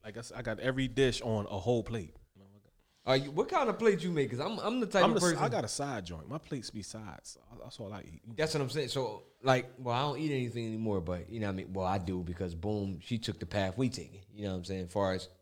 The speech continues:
Speaker 2: the eating habits. Pescatarian life hashtag. That's what we doing out here. But, yeah, so she always got, like, the fish. It be so lovely because everybody, they ain't nobody worrying about that. They got their, their, their glizzies, their hamburgers.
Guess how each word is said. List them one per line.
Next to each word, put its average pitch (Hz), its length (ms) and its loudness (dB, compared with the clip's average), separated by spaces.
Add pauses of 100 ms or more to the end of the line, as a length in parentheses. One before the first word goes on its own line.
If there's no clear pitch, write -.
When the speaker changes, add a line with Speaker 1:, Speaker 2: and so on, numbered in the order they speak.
(140)
Speaker 2:
the 131 140 -4
eating 101 120 -2
habits. 87 340 -6 (520)
Pescatarian 101 600 0
life 95 200 0
hashtag. 92 560 0
That's 95 160 -6
what 92 80 -4
we 95 80 -2
doing 90 260 -2
out 82 160 -4
here. 78 180 -8 (440)
But, 113 120 -8
yeah, 131 240 2
so 90 120 -8
she 131 220 -2
always 98 320 0
got, 90 240 -2 (320)
like, 82 180 -12
the - 80 -8
fish. - 380 -2 (640)
It 135 160 6
be 117 100 6
so 127 220 8
lovely 110 520 6
because 95 360 -6
everybody, 110 600 4 (120)
they 113 160 -2
ain't 147 160 -2
nobody 113 260 -2
worrying 98 220 2
about 95 340 0
that. 104 240 2
They 113 80 0
got 87 220 -6
their, 85 220 -6 (680)
their, 80 240 -6
their 87 160 -4
glizzies, 113 680 4
their 98 300 2
hamburgers. 107 720 2